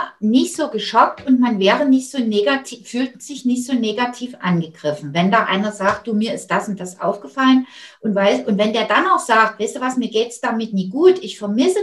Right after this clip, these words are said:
das, du bist mir nämlich wichtig“, dann fange ich doch ganz anders an, drüber nachzudenken. Dann könnte nämlich von, von dir aus möglicherweise die Überlegung kommen,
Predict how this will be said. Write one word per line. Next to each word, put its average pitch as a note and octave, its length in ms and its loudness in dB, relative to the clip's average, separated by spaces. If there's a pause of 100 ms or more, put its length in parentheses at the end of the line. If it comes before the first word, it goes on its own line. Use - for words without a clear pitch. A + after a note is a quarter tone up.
das, A#3+ 420 0 (360)
du B3+ 80 -2
bist - 280 -4
mir B3+ 120 6
nämlich A3 360 0
wichtig“, F4 760 0 (340)
dann G3 220 2
fange B3 240 2
ich - 120 -8
doch A3 100 -6
ganz G3+ 280 0
anders E4+ 320 -2
an, G#3 180 -4
drüber G3 280 -2
nachzudenken. F3 920 -6 (320)
Dann G3 160 4
könnte B3+ 340 2
nämlich C#4 320 -2
von, G#3+ 380 -4
von A3 260 -2
dir A3+ 220 0
aus A3 180 -2
möglicherweise G#3 580 0
die - 120 -16
Überlegung F#3 460 -2
kommen, F#3 300 -2